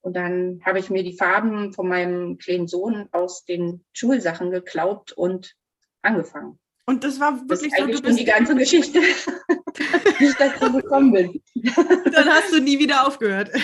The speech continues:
Speaker 1: Dann habe ich nie wieder aufgehört, ja.
Speaker 2: Du bist wirklich eines Morgens einfach aufgewacht, aus heiterem Himmel? Hast
Speaker 1: Ja,
Speaker 2: nichts
Speaker 1: na ja, aufgewacht bin ich wahrscheinlich nicht aus heiterem Himmel, aber <laughs> diese
Speaker 2: Ja.
Speaker 1: Lust, oh,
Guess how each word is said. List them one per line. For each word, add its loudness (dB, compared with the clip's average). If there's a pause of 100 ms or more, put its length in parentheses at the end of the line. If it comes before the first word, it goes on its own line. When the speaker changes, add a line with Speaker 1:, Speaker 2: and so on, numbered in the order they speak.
(360)
Speaker 1:
Dann 2
habe 4
ich 0
nie 4
wieder 2
aufgehört, -4
ja. -6
Speaker 2:
Du 2
bist -4
wirklich -4
eines -2
Morgens -6
einfach -6
aufgewacht, -4
aus -6
heiterem 0
Himmel? -2 (1120)
Hast -6
Speaker 1:
Ja, -4
Speaker 2:
nichts 2
Speaker 1:
na 2
ja, 4
aufgewacht 2
bin 6
ich 6
wahrscheinlich 0
nicht 0
aus -2
heiterem -2
Himmel, 4
aber -2 (460)
<laughs> -10
diese 6
Speaker 2:
Ja. 8
Speaker 1:
Lust, 2 (340)
oh, 4